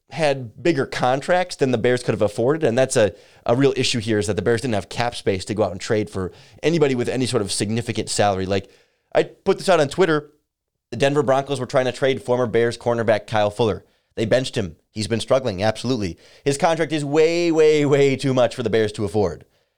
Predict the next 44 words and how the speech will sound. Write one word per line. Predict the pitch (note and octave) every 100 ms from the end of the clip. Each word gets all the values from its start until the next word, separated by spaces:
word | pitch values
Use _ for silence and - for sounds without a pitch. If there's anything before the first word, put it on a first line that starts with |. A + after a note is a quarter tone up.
| _ _ _ _ _
But | D3+
I | D#3
would, | B2 C3+ -
if, | D3
if, | - C#3
but | B2+
if | C#3
he | G#3+
was | A#3+
cheap, | - G#3+ - - _ _ _ _
I | B2
would | D3
take | C#3 C3
him | A#2+
back | A2+ A2+
in |
a | G2+
heartbeat. | G2+ G2+ D#2 -
And | G2+
I | G2
think | A2 F#2
getting | A#2+ A2
him, | G2
getting | B2+ C3
him | A#2
back | A#2+ A#2+
in | A2 G2
this, | A2+ B2 - - - -
with | C3+ C#3
this | G3 -
team | - F3+ E3
and | C3
this | D3 D3
locker | C#3 C3+ D3+
room, | C3
I |
know | D3
it's | D3
Vic | A#2 -
Fangio | - C3 C3 B2 G#2
in |
Denver, | G2 A#2+ A#2 A#2+
and | F#2+
it's, | -